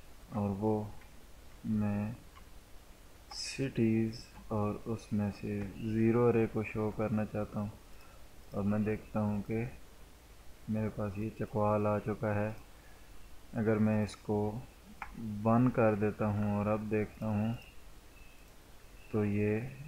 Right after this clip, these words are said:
रावलपिंडी आ गया। अगर मैं टू कर देता हूँ तो अरेज जो हैं हम डिटेल में अरे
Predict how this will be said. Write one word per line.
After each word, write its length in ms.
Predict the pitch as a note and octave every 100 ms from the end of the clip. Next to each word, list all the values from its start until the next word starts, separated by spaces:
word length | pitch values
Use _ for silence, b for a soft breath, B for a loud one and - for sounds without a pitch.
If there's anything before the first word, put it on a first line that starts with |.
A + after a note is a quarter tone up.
| A2+
रावलपिंडी 640 | A2 A2 A#2 A2+ A2 A#2 A2+
आ 160 | A2
गया। 200 | A2 A2 A2 - - - - - - - -
अगर 220 | - G#2+ G#2+
मैं 260 | A2 A2+ C3 - - - - - - - -
टू 120 | C#3 C#3
कर 260 | A#2 A2
देता 300 | G#2 G2+ -
हूँ 280 | G#2 G#2 A2 A2+ - - - - - - - - -
तो 120 | G#2+ G#2 G#2 G2+ - - - - - -
अरेज 480 | A#2 C3 C#3 C#3 B2
जो 140 | A#2+ A#2
हैं 440 | A#2 A#2+ A#2 A2+ -
हम 460 | A#2 A2 A2 A2 B2 -
डिटेल 360 | A#2+ A#2 A#2+ B2
में 120 | A#2
अरे 460 | A#2 A#2 A#2+ B2